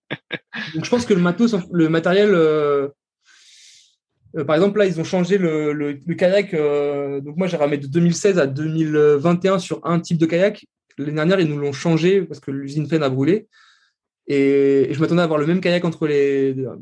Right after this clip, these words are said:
même kayak. Et en fait, quand ils nous l'ont donné le nouveau, j'ai dit, « Ah non, mais je l'aime pas, celui-là, en fait. » Et après, maintenant, euh, maintenant, quand je reprends l'ancien, je l'aime pas. <laughs> Donc, je pense que plus tu rames sur un bateau et plus tu l'aimes, quoi.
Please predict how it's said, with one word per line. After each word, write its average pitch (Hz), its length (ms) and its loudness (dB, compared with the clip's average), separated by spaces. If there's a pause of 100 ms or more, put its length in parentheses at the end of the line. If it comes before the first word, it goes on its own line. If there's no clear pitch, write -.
même 165 280 -2
kayak. 175 360 0
Et 147 40 2
en 139 40 -2
fait, 170 120 -4
quand 156 120 -2
ils 143 100 0
nous 143 80 -6
l'ont 143 100 0
donné 139 220 -6
le 147 60 -4
nouveau, 160 300 2
j'ai 156 120 -4
dit, « 131 200 -8
Ah 143 100 -4
non, 160 100 -2
mais 123 320 -8
je 123 60 -10
l'aime 135 140 0
pas, 202 120 2
celui-là, 147 220 -2
en 131 60 -4
fait. » 131 160 -8 (920)
Et 151 160 2
après, 143 240 2
maintenant, 170 440 2
euh, 143 140 0
maintenant, 151 300 -2
quand 147 180 0
je 131 80 -2
reprends 151 220 -4
l'ancien, 151 360 2
je 160 60 -2
l'aime 139 120 2
pas. 139 160 -4
<laughs> - 840 -14
Donc, 131 80 -6
je - 40 -10
pense 214 140 0
que 214 60 -16
plus 262 120 2
tu 226 140 -2
rames 196 180 2
sur 180 160 -4
un 160 240 0
bateau 175 360 2
et 151 120 -2
plus 160 180 -10
tu - 120 -8
l'aimes, 156 180 0
quoi. 123 220 -6